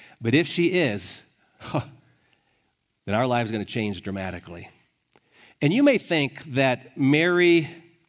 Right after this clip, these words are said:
lacks faith. Like, why didn't Mary just believe the angel? Why didn't she just say, "Well, God said it, I believe it, that settles it"?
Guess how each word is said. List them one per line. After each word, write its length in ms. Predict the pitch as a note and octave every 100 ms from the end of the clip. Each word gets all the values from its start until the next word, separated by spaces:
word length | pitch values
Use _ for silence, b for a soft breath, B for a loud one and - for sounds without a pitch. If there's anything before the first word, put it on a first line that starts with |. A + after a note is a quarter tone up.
| _ -
lacks 560 | A2 B2+ C#3 - - -
faith. 680 | - - A#2 F#2 - - - _ _ _ _ b b b
Like, 160 | D3 F#3
why 100 | B3+
didn't 140 | C4+
Mary 180 | A3+ A#3
just 180 | G#3 -
believe 220 | G3+ G3
the 140 | F3
angel? 320 | F#3+ F#3+ A#2
Why 100 | C3
didn't 140 | G#3+ G#3+
she 80 | F#3
just 180 | G3+
say, 120 | - F3+
"Well, 100 | B2
God 240 | D3+ G3
said 180 | G3 F#3
it, 80 | D#3+
I 60 |
believe 260 | C#3 D3 D#3+
it, 100 | D3+
that 140 | C#3
settles 360 | - D#3+ D3
it"? 100 | A2